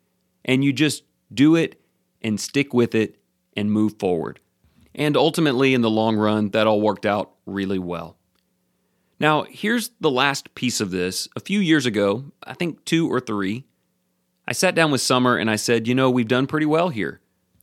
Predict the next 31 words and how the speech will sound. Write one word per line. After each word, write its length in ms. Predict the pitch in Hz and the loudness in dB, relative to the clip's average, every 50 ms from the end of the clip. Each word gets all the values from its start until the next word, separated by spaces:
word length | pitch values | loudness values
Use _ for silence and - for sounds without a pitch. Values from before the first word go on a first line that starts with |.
| _ _ _ - | _ _ _ -8
but 180 | 143 127 139 143 | -2 -2 0 0
I'm 120 | 147 139 | 0 0
not 180 | 151 165 190 - | 0 -2 -2 -2
really 220 | 196 208 196 165 | 0 0 0 0
clear 600 | - - - - 131 135 135 135 135 131 123 - - | -2 -6 -6 -4 -2 0 2 2 2 2 0 -2 -4
on 260 | 110 113 110 110 107 | -4 -4 -2 -2 -2
what 200 | 104 113 117 120 | -2 0 0 0
it 100 | 131 113 | 2 2
all 160 | 110 110 110 | 2 2 2
means 360 | 110 110 110 113 113 110 104 - | 0 0 0 0 -2 -2 -4 -6
for 160 | - 101 98 | -4 -4 -2
our 120 | 95 92 | -2 -4
future. 560 | - - - 113 123 117 - 143 151 160 165 _ _ _ _ _ _ _ _ _ _ _ - | -4 -6 -4 -4 -4 -4 -4 -6 -6 -6 -8 _ _ _ _ _ _ _ _ _ _ _ -6
Like, 300 | - 113 117 113 95 - - - - | -2 -2 0 -2 -2 -6 -12 -14 -8
when 280 | 104 117 135 151 165 | -4 -2 -2 -2 -2
could 160 | 156 - 135 120 | -2 -2 -2 -2
we 160 | 120 113 101 | 0 0 0
actually 640 | 110 117 113 - - - 113 110 110 110 113 107 98 | 0 -2 -2 -4 -4 -2 -2 0 0 0 0 -2 -4
retire 680 | 95 98 95 - - - - 123 123 123 123 123 123 | -4 -6 -8 -8 -8 -6 -2 0 2 2 2 2 2
on 200 | 120 120 117 117 | 2 2 2 0
this? 520 | 117 117 117 117 113 113 - - - - - - | 0 0 0 -2 -4 -4 -8 -10 -12 -14 -12 -10
I've 140 | - 104 101 | -6 -2 0
always 240 | 107 113 113 110 - | 0 0 0 0 0
had 160 | 117 110 104 | 0 0 0
these 160 | 101 98 95 | 0 -2 0
aspirations 840 | 110 104 107 - - - 101 95 101 107 107 - - 107 104 101 92 | 0 0 0 -2 -4 -6 -4 -2 -2 -2 -2 -2 -2 -4 -4 -4 -4
of 180 | 98 92 90 85 | -4 -4 -6 -6
traveling 440 | - - 107 104 107 107 110 104 101 | -4 -2 0 0 2 0 0 -2 -2
around 360 | 98 95 101 101 101 104 98 | -2 -2 -2 -2 -2 -2 -4
and 140 | 85 - - | -4 -6 -8
preaching 560 | - 120 117 110 - 113 110 107 104 101 | -6 -6 -6 -4 -2 -2 -2 -2 -2 -4